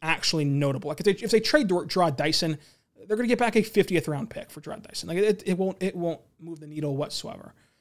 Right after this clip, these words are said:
So, like, I don't mean Jarrod Dyson. Like, sure, he could be moved. Sure, Michael Taylor could be moved. But, like, I'm talking, like, it could, it could leap a guy into your top twenty of your farm system type of move.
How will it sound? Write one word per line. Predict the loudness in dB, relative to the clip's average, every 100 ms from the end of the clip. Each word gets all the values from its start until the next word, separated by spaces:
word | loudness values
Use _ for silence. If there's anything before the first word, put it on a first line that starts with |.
| _ _ -14 -6
So, | 0 2
like, | 4
I | 4
don't | 2
mean | 2 2
Jarrod | 0 -2
Dyson. | -4 -4 -6
Like, | -10 -4
sure, | 0 0 0
he | -2
could | -4
be |
moved. | -8 -10 -2
Sure, | 4 4
Michael | 2 -4
Taylor | -6 -6 -8
could | -12
be | -14
moved. | -20 _ _ _ _
But, | 2
like, | 4 4
I'm | 4 6
talking, | 6 6 2
like, | 0
it | -2 -4
could, | 0 2 0 -6 _ _
it | -8 -2
could | 2 4 2 -4 _ _ _
leap | -6 0 2
a | 2
guy | 2 2
into | 0
your | -2
top | 0 -2
twenty | 0 0 0
of |
your | -2
farm | -4 -8
system | -10 -14 -16 -18 _ _
type | -8 -8
of | -6
move. | -8 -10